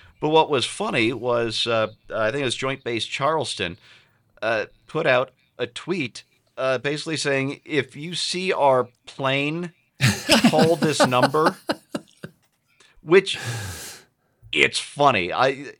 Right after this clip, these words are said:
Speaker 1: look, I know there's nothing funny about losing a hundred million dollar jet, or eighty million, I think maybe they've got the price down to now, but it is funny when the Marines, through their, their social media account at, at Joint Base Charleston,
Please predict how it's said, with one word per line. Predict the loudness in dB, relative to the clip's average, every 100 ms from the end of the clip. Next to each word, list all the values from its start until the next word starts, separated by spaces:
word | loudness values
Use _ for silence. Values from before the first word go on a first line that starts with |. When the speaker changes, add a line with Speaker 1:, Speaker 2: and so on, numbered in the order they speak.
| _
Speaker 1:
look, | -4 -4 -2
I | -2
know | -2
there's | -2 -2
nothing | -4 -4
funny | -4 -4
about | -2 -2
losing | -2 -6 -6
a |
hundred | -6 -6
million | -4 -4 -2
dollar | 0 0
jet, | 0 -2 -2 -4 -18 _ _ _
or | -2 0 0
eighty | -4 -4
million, | -4 -4 -2
I | -4
think | -4 -6
maybe | -6 -6 -6
they've | -6
got | -6 -8
the |
price | -8 -6 -6
down | -4 -6 -6
to | -8
now, | -2 -2 -2 -2
but | 0 0 -4 _
it | -6 -6 -4
is | -4 -2
funny | -8 -6 -6 -6 -10 -12 _ -20 _ _ _ _ _ _
when | -4 -4 -2
the | -4
Marines, | -4 -4 -2 -2 -2 -4 -4 -4 -6 -14 _ _ _
through | -12 -6 -4 -4 -8
their, | -8 0 2 2 -2 _ _
their | 0 2 2 0
social | -4 2 2 2 0
media | -2 -2 -2 -2
account | -2 -2 0 0
at, | -2 -4
at | -6
Joint | -4 -6 -6 -4
Base | -4 -4
Charleston, | -2 0 0 0 -4 -8